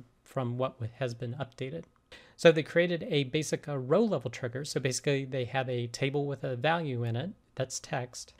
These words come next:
Then they created a history table to track modifications to it.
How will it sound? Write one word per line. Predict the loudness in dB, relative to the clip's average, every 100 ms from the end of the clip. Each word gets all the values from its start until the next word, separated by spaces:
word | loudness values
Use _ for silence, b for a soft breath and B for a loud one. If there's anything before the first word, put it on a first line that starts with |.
| b 4
Then | 4 4
they | 0
created | 2 2 2 -2
a |
history | -2 -2 0 -2 0
table | 0 0 0 -4
to | -8 -6
track | -2 -2 0 -4
modifications | -6 -6 -4 -2 0 -2 -6
to | -6 -6
it. | -6